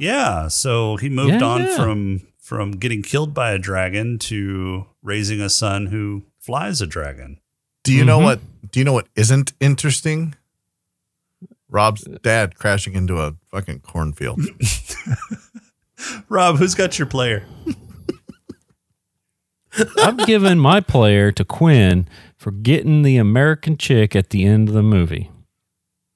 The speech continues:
Speaker 1: Okay.
Speaker 2: 'Cause you, they were holding hands when that thing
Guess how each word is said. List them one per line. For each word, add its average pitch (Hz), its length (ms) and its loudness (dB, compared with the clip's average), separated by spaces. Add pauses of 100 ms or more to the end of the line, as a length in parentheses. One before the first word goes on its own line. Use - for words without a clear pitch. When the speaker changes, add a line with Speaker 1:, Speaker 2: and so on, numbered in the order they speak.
(180)
Speaker 1:
Okay. 127 380 0 (720)
Speaker 2:
'Cause 120 180 4
you, 139 160 6
they 139 140 4
were 143 140 2
holding 131 360 4
hands 107 460 6
when 95 120 4
that 98 200 2
thing 92 300 2